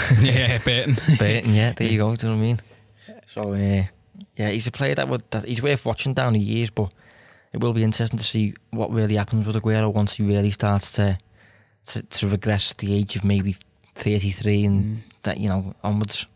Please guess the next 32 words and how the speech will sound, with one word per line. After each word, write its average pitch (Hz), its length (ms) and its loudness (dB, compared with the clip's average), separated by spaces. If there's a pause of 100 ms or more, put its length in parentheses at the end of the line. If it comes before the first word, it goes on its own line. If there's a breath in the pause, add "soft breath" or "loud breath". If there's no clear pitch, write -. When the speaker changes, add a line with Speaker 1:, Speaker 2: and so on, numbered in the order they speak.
(240)
Speaker 2:
He's 104 160 -2
surely 104 320 2
nailed 95 260 2
on 98 120 2
to - 140 0
go 98 120 0
to 98 200 0
Argentina 98 640 0
back 98 180 -4
home 95 240 -2
at 98 60 0
some 101 280 2
point. - 420 -4 (100)
Um, 98 440 0 (680 loud breath)
and 98 120 2
it - 20 2
can't 101 220 0
come 101 160 2
soon 104 240 2
enough 101 160 2
from 107 140 2
a - 20 2
Liverpool 107 340 2
perspective, 107 500 0
I 104 80 4
think. 110 280 0
Uh, 123 380 0
we'll 131 160 4
move 143 260 6
on 135 200 2
then 120 200 2
to 110 300 2